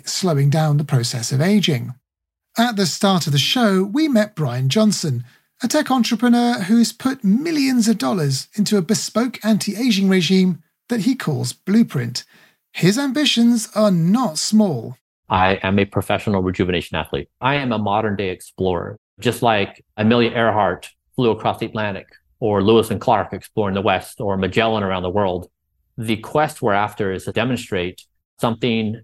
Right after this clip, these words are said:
Speaker 2: in the early twenty-first century that changes the trajectory of our species.
Speaker 1: What you're doing essentially is interesting, but you're just one person. How can something happening to one person be generalized to everyone? If you do find out something interesting in terms of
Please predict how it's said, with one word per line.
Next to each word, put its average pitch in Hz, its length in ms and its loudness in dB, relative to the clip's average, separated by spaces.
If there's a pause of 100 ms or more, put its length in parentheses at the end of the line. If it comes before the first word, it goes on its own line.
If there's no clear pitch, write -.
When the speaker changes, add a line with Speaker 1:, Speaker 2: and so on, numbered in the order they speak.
Speaker 2:
in 117 140 0
the 101 160 -2
early 113 240 4
twenty-first 113 480 0
century 101 400 -2
that 95 180 -8
changes 101 600 -4
the 90 80 -2
trajectory 101 480 -2
of 82 80 -4
our 82 80 -2
species. - 500 -8 (400)
Speaker 1:
What 185 220 -2
you're 190 100 4
doing 196 160 2
essentially 180 360 -2
is 160 60 0
interesting, 208 460 0
but 170 240 -2 (140)
you're 185 160 2
just 214 260 -4 (220)
one 180 280 2
person. 135 460 -4
How 185 180 -2
can 170 300 -2 (340)
something 190 360 0
happening 170 340 -2
to 139 100 0
one 160 280 0
person 135 580 -2 (240)
be 160 80 -2
generalized 156 480 -2
to 151 80 -8
everyone? 131 500 -6
If 226 220 -8
you 175 60 2
do 220 160 2
find 156 240 -2
out 135 100 -4
something 135 220 -4
interesting 131 420 -4
in 127 80 -6
terms 135 260 -4
of 131 200 -8